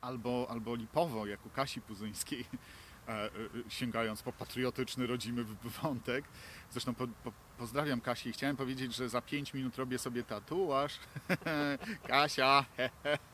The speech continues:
<laughs> poczekaj jeszcze rok i będę bardziej wytatuowany niż ty. <laughs> E, tak czy tak żartuję, żartuję.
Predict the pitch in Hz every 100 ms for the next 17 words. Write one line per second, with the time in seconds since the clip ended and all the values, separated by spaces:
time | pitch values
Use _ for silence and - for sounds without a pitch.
0 | 160 - 170 151 - 220 202 202 - 139
1 | 156 156 139 131 - 127 165 180 156 139
2 | 143 139 147 165 147 110 143 151 139 151
3 | 131 117 - 185 - - - - - -
4 | 156 120 - - - 202 - 117 120 113
5 | 143 - 135 120 120 120 104 110 - 104